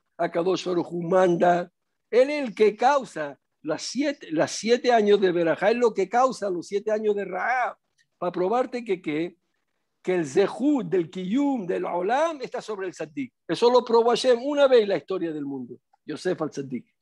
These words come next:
Todo el mundo viene a besarle los pies para que le dé de comer. Y todo se pudre. ¿Y qué le dice? Hacerse un brit milá, si quiere comer. Van a aparecer, porque nos está diciendo que no hagamos un brit milá, nosotros no somos judíos. Hacerse un brit milá, si no nos vamos a morir de hambre.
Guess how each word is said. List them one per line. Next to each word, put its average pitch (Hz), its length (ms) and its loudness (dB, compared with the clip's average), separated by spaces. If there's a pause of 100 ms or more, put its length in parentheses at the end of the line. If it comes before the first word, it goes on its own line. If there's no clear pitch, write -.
(480)
Todo 285 260 8
el 269 60 0
mundo 247 340 2
viene 185 460 0
a 175 120 -2
besarle 190 440 -6
los 170 180 -6
pies 170 320 -4 (200)
para 160 240 -6
que 185 100 -8
le 170 120 0
dé 170 160 0
de 165 120 0
comer. 156 260 -4
Y 160 80 0
todo 262 220 6
se 233 200 2
pudre. 233 580 -4 (460)
¿Y 180 180 -6
qué 247 140 4
le 277 100 8
dice? 226 360 2
Hacerse 226 360 -2
un 214 100 -10
brit 202 220 -8
milá, 180 460 -2
si 165 160 -10
quiere 165 260 0
comer. 151 380 -2 (240)
Van 196 180 2
a 214 40 4
aparecer, 214 300 2
porque 202 240 -2
nos 190 100 -2
está 220 120 0
diciendo 247 200 -2
que 226 100 0
no 226 60 0
hagamos 247 180 0
un 240 100 -4
brit 233 200 -6
milá, 262 160 -4
nosotros 233 220 0
no 220 60 0
somos 226 340 -4
judíos. 226 520 -4 (340)
Hacerse 196 340 -6
un 233 120 -8
brit 233 160 -4
milá, 254 240 2
si 175 100 0
no 202 80 4
nos 214 100 4
vamos 226 220 2
a 220 40 0
morir 226 220 0
de 233 100 2
hambre. 214 400 -4